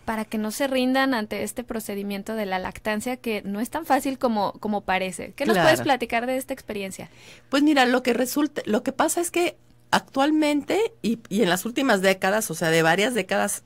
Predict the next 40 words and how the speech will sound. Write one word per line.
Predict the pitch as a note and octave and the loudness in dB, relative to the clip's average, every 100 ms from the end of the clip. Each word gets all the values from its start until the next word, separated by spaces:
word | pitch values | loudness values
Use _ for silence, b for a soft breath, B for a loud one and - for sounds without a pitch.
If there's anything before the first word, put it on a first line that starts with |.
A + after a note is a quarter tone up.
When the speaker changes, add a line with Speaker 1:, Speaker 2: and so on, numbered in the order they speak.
| _ - | _ -6
Speaker 2:
hacia | G3 - D#3+ | -6 -2 -4
acá, | D#3+ F3+ E3+ A3 | -2 0 0 0
varias, | - D3+ F3 E4+ C#3 - - - _ _ _ _ | 0 2 4 2 0 -4 -8 -16 _ _ _ _
desde | D#3+ D#3+ D#3 E3 | 0 0 2 0
mi | D#3+ | 0
mamá, | D3+ D#3+ F#3 | 0 2 2
que | - G3 | 2 2
yo | F3 | 2
tengo | F3 F#3 G3 | 0 -2 0
casi | F#3 F#3 | -2 -4
sesenta | F#3 E3 - E3 F3+ - B B | -4 -4 -4 -4 -4 -8 B B
Speaker 1:
Mm. | A#3 A3+ | -14 0
Speaker 2:
años | E3 F#3 G#3 - | 2 4 2 0
y | F3+ | 2
ya | E3 | 2
a | |
mi | F3+ | 2
mamá | F3 D#3 D3 | 2 0 0
le | E3 | -2
tocó | E3 E3+ F3 E3+ E3 B B B B - | -6 -4 2 2 2 B B B B -6
el | D#3 D#3+ | -4 -4
quiebre | - F3 E3+ F3+ F#3+ - | 2 4 6 2 0 -4
y | - E3 D#3+ | -6 -2 0
ella | D3+ D#3 | 2 4
no | D#3 C#3+ | 4 2
lactó, | E3+ E3+ F3 C4 - - | -2 -4 0 0 -2 -6
a, | D#3 - - | -6 -6 -6
a, | - | -4
ni | - D#3 | -4 -4
a | D3 | -4
mí | E3 A#3+ | -2 -2
ni | C4 | -4
a | |
mis | D3+ - | -6 -6
hermanos, | D#3 G3 G#3+ D3+ | -2 0 0 -2
¿no? | E3+ | -4
Entonces, | F4 - F3+ F#3 | -4 -4 -4 -2
hace | E3+ F3 | -2 0
muchas | G3+ A#3+ C#4+ C4+ B3+ | 2 2 0 -2 -2
décadas | A3+ A#3 G3+ A#3 - | -2 0 0 -2 -6